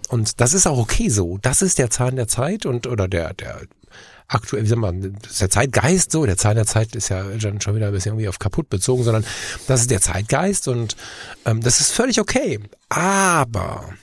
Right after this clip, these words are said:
wenn du Bock hast, dich reinzufuchsen, dann solltest du dich mit diesem Belichtungsdreieck beschäftigen und was mir gerade auffällt, weil ich halt gerade so sehr analog unterwegs bin,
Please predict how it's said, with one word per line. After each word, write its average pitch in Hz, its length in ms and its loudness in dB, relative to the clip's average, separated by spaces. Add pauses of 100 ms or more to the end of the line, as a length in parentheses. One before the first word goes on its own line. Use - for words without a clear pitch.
(100)
wenn 175 240 2
du 202 100 4
Bock 113 260 0
hast, 90 160 2
dich 92 160 -2
reinzufuchsen, 98 800 -4
dann 147 280 4
solltest 156 480 2
du 147 60 0
dich 135 220 -2 (440)
mit 120 140 0
diesem 110 220 2
Belichtungsdreieck 104 720 0
beschäftigen 170 560 0
und 123 300 -4 (340)
was 113 220 4
mir 139 140 4
gerade 139 160 2
auffällt, 131 380 2
weil 113 120 2
ich 104 140 0
halt 110 120 0
gerade 104 200 0
so 113 100 0
sehr 107 180 2
analog 113 380 0
unterwegs 160 460 -2
bin, 170 240 0